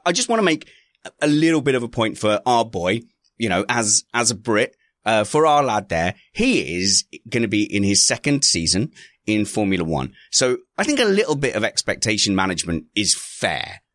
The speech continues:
The problem is that we're a bit spoilt, the Brits now, where we think, well, Lewis Hamilton came in for the first season and matched point for point Fernando Alonso, the two-time champion, charismatic, enigmatic Fernando Alonso.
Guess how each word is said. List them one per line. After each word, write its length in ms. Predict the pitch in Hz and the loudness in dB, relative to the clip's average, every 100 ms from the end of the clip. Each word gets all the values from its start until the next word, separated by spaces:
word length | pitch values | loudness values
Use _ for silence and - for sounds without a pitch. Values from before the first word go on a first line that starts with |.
| _ _ | _ _
The 220 | 135 135 127 | -2 0 0
problem 440 | - 240 170 123 | 0 0 2 0
is 280 | 85 82 - _ _ _ _ - | 0 -2 -4 _ _ _ _ -14
that 280 | 113 120 113 113 - 123 117 127 - | -2 -2 -2 -12 -20 -20 -18 -18 -6
we're 220 | 135 131 | 0 2
a 40 | 131 | 2
bit 160 | 208 | 0
spoilt, 420 | - - 117 95 82 | 0 2 0 0 -6
the 60 | |
Brits 300 | 85 80 - | -8 -4 -4
now, 300 | 73 80 101 - _ _ | -4 -4 -6 -8 _ _
where 160 | 117 120 | 0 0
we 100 | 117 | 0
think, 260 | 117 110 | -2 -2
well, 160 | 120 120 | 0 2
Lewis 240 | 160 156 | 2 0
Hamilton 400 | 123 104 98 98 | -2 -4 -4 -4
came 260 | 98 95 85 | -2 -2 0
in 240 | 90 98 - _ - | 0 -2 -6 _ -8
for 100 | 117 | -6
the 80 | |
first 380 | 107 143 123 - | -2 -2 0 2
season 480 | 107 101 98 104 - _ _ | 0 0 0 0 -4 _ _
and 360 | 104 104 101 120 | 0 2 2 2
matched 400 | 139 - - - | 2 0 -4 -2
point 280 | 208 202 - | -2 -2 -4
for 120 | 113 | -6
point 360 | 101 107 107 - _ - | 0 0 0 -6 _ -4
Fernando 460 | 131 131 123 113 | 0 0 2 2
Alonso, 500 | 107 110 104 98 98 | 2 2 2 2 0
the 160 | 98 107 | -2 -4
two-time 560 | - 165 147 151 127 | 0 0 0 0 0
champion, 540 | 117 113 110 104 98 98 - _ | 2 0 -2 -2 -2 -4 -16 _
charismatic, 720 | - 180 135 123 120 113 104 - | -2 0 0 -2 0 -2 -2 -2
enigmatic 640 | 151 147 110 104 - 98 - | 0 2 0 -2 -2 -4 -4
Fernando 460 | 110 107 107 98 | -2 0 0 0
Alonso. 400 | 120 151 113 92 | 2 2 2 0